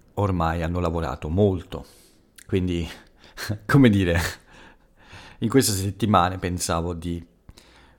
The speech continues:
forse usare un po' di meno questo portatile perché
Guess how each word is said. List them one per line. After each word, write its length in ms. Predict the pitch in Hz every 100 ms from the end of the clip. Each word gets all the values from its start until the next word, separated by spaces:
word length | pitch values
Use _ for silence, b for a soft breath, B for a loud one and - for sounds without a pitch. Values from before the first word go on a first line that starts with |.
| b
forse 300 | - 113 104
usare 360 | 95 104 92
un 100 | 87
po' 120 | 85
di 140 | 92 95
meno 360 | 98 95 85
questo 500 | 87 85 - 85 82 -
portatile 680 | 101 - 80 71 90 95
perché 460 | - - - 78